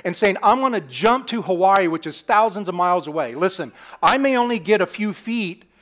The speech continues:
Someone else who maybe is a little bit better may go ten or twelve feet. A, a professional broad jumper may go twenty-eight feet, but we're all woefully short of the target.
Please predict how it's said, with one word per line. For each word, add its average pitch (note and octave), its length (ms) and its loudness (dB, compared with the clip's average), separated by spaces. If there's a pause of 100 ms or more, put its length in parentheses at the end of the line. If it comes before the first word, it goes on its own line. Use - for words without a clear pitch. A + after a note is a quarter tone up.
(120)
Someone A3 400 2
else A3 240 2
who F#3+ 120 -6
maybe G3 380 -4 (120)
is F3 120 -4
a F#3+ 40 -2
little G3 140 4
bit F#3 160 -2
better G#3 200 4
may F#3+ 160 0
go G3 220 2
ten G#3 240 -4
or G3 80 -2
twelve G#3+ 320 0
feet. F#3 220 -8 (240)
A, G3+ 80 4 (100)
a A3 80 -4
professional A3 640 0
broad F#3+ 380 4
jumper G3+ 240 0
may F#3 160 0
go F#3 160 0
twenty-eight F#3 500 -4
feet, F3 220 -10 (120)
but G3+ 200 2
we're F#3+ 180 4
all F#3 260 4
woefully D#3 760 -2
short C#3+ 360 -6
of A#2+ 80 -8
the A#2 60 -14
target. - 560 -16